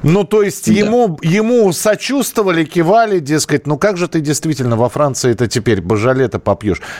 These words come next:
Speaker 1: Но при этом в глазах читалось: «Какое божоле? Ты чё?»
Speaker 2: А,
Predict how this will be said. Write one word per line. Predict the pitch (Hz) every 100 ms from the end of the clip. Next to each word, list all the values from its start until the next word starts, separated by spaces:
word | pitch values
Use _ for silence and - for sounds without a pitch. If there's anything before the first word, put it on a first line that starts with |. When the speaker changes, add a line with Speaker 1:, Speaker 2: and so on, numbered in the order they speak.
| -
Speaker 1:
Но | 165
при | 170 214
этом | 247 214
в | 151
глазах | 147 180 185 254
читалось: | - 220 220 139
«Какое | - 214
божоле? | 170 180 196 196 175 82 - - - - - - - -
Ты | 254 247
чё?» | - - 262 247 180 160 226 220
Speaker 2:
А, | 240